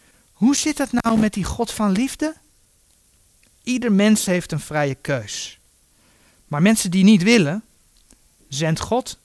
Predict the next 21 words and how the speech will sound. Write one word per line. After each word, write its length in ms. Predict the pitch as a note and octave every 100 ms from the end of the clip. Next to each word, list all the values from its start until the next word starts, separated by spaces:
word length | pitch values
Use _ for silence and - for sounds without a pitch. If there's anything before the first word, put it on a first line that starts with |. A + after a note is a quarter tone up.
| _ _ _ _ _ _ _ -
twee 220 | E3+ F#3+
Thessalonicenzen 760 | G3+ - F3+ E3+ D3+ F3+ E3 D3
twee 280 | E3+ E3+
vers 160 | E3 -
elf, 440 | E3+ C#3+ C#3 - - _ _ _ _
een 200 | D3 B2
kracht 520 | - E3+ D3+ - - _ _ _ _
der 220 | - E3
dwaling. 480 | D3 F3+ C3 G#2 G#2+ - _ _ _ _ _ _ _ _ _ _ _ _ - _ - - - - - _
Maar 140 | G3
zijn 260 | F#3 B3+ A#3
toorn 380 | C#4+ D4 B3+ G3
en 140 | F#3
zijn 220 | F#3 F3
oordeel 360 | E3 G#3 G3 F#3
gaan 280 | - D#3+ D3+
komen 340 | F3 F3+ E3
over 240 | B2+ B2+ C3
de 100 | B2
zondige 440 | D3 C#3+ C3+ C3
wereld. 440 | C#3+ C3 G2 -